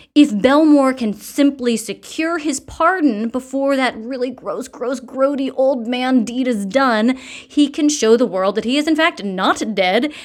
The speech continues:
and that his engagement to Letizia supersedes this sham marriage. So he disguises himself and stays very close.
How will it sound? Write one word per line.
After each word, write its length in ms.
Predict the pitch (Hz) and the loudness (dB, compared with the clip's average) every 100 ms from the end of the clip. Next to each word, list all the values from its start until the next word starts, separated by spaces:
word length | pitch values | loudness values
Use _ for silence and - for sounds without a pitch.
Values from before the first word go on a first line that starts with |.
| - | -12
and 200 | - 226 | -4 -4
that 200 | 220 240 | -2 -4
his 200 | 233 240 | -2 -6
engagement 680 | - 214 226 226 220 254 240 | -4 -6 -2 -4 -4 -8 -6
to 80 | 233 | -6
Letizia 800 | 214 208 196 185 - 185 180 - | -8 -8 -12 -12 -8 -6 -6 -8
supersedes 1000 | - - 269 269 262 - 208 202 165 170 | -12 -4 -4 -2 -6 -6 -6 -6 -8 -6
this 360 | 196 185 - - _ _ | -6 -4 -8 -14 _ _
sham 580 | - - 196 190 190 190 | -10 -8 -6 -6 -8 -12
marriage. 560 | 185 185 151 - - - - _ _ _ | -10 -10 -10 -12 -16 -18 -20 _ _ _
So 280 | - 185 190 | -8 -6 -8
he 160 | 214 | -12
disguises 480 | 240 - 262 262 262 | -12 -8 -6 -6 -4
himself 420 | 302 285 302 381 - | -4 -4 -6 -10 -10
and 160 | 214 220 | -10 -6
stays 340 | 226 202 196 - _ | -4 -2 -4 -10 _
very 400 | 214 196 220 202 | -10 -4 -4 -4
close. 440 | - - - - | -8 -18 -18 -20